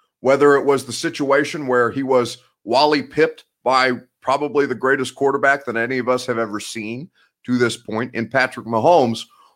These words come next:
or the way that he came back from an injury after helping start the Washington football team off the last time that he played for them in a really, really good spot and leading them to a, a winning record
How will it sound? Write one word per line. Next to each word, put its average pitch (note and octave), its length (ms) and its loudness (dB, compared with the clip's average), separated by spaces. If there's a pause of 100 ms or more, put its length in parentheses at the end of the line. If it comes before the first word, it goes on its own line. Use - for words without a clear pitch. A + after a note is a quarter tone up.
or C3 100 2
the C3 100 6
way C#3+ 220 4
that E3+ 120 2
he C#3+ 60 2
came D#3 380 -2
back E3 460 0 (260)
from G3 460 2
an D3 120 -2
injury C3+ 480 -4 (240)
after E3+ 340 0
helping A#3+ 520 0
start A#3+ 400 0
the G3 80 -4
Washington F#3 560 -4
football F#3+ 400 -4
team C3 260 -8
off C3+ 300 -2 (240)
the A#2+ 80 -6
last D3+ 340 2
time D#3 220 0
that C3+ 100 0
he B2+ 80 -2
played A3 340 -2
for G#2+ 280 -4
them G2+ 180 -10 (380)
in C#3 80 -2
a C#3+ 40 0
really, C4 280 2
really B3 160 0
good A3+ 160 -2
spot A#3+ 320 -4
and G3 100 -6
leading E4 260 -2
them B3+ 160 -2
to G3 200 2
a, C#3 140 4 (160)
a A2 100 -4
winning C4 360 -4
record - 360 -10